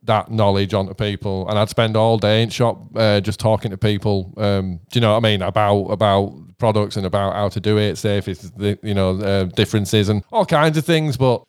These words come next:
certainly there's a lot to be said. Um, well, do you know, and, uh, same in a band.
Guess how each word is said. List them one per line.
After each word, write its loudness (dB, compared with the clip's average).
certainly 2
there's -2
a 2
lot 2
to -14
be -4
said. 0
Um, 0
well, 2
do -4
you 0
know, 2
and, 0
uh, -2
same -2
in -2
a 0
band. 0